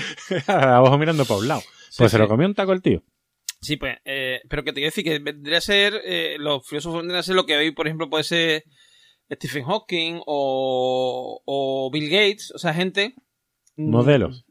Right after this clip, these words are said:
Speaker 2: modelos, modelos de, de comportamiento y de,
Speaker 1: Ujú.
Speaker 2: sobre todo de erudición, ¿no? Y eso cambió a través de esta discusión entre Einstein, ya te digo. Mm, un día vamos a hablar de ese tema. Eh, pero claro, eso cam-,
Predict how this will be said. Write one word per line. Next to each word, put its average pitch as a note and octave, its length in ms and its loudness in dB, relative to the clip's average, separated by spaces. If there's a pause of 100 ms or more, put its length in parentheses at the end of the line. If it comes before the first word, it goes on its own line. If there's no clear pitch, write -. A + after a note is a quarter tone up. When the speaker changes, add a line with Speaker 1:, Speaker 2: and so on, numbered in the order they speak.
Speaker 2:
modelos, E3 640 2
modelos D#3+ 1000 0
de, D3 280 0
de C#3+ 400 -8
comportamiento D3+ 640 -4
y F#3+ 80 2
de, D3+ 380 2
Speaker 1:
Ujú. C3+ 80 -4
Speaker 2:
sobre D3 160 -10
todo C3+ 100 -8
de D#3 140 -2
erudición, D3 500 -6
¿no? - 80 -20 (1400)
Y E3 480 4
eso D#3 160 0
cambió F3 540 2
a D3 80 0
través D3 240 0
de D3 320 -2
esta D#3+ 140 -8
discusión D#3 400 -8
entre C#3+ 260 -10
Einstein, D3 240 -12
ya B2+ 40 -18
te C3 60 -10
digo. B2 120 -8 (360)
Mm, C#3+ 380 -12
un C#3+ 80 -10
día E3+ 160 4
vamos D#3 200 2
a D#3+ 40 2
hablar C#3 140 2
de C#3 60 0
ese - 80 -12
tema. G#2+ 260 -14 (100)
Eh, C3+ 960 0
pero C3+ 140 -2
claro, E3 220 2
eso D#3+ 240 -2
cam-, - 200 0